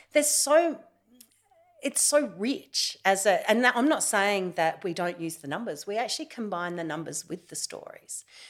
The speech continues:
And so all of a sudden you've got this really beautiful, rich evaluation that is just so much more than just a, a percentage or a, a data number.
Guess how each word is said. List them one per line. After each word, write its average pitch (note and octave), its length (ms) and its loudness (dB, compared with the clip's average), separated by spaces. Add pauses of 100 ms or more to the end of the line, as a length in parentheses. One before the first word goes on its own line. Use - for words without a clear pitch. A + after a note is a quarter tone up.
(100)
And A3+ 120 -2
so C4 220 2
all D#4 160 2
of E4 80 -4
a C#4+ 40 -4
sudden A#3 360 0
you've F3+ 160 -8
got G#3+ 140 -4
this G#3 160 -6
really C4 340 -4
beautiful, F3+ 720 -6
rich F#3+ 580 -6
evaluation E3+ 1000 -2
that E3 160 -2
is G#3 160 -8
just - 320 -2
so A#3 180 2
much A#3+ 280 -4
more F#3+ 220 -2
than E3 180 -2
just E3+ 340 -4 (460)
a, F#3+ 240 2
a F#3+ 60 0
percentage F#3 840 -4
or E3+ 160 0
a, E3+ 320 0
a F3 80 -2
data E3 720 0
number. E3+ 600 -4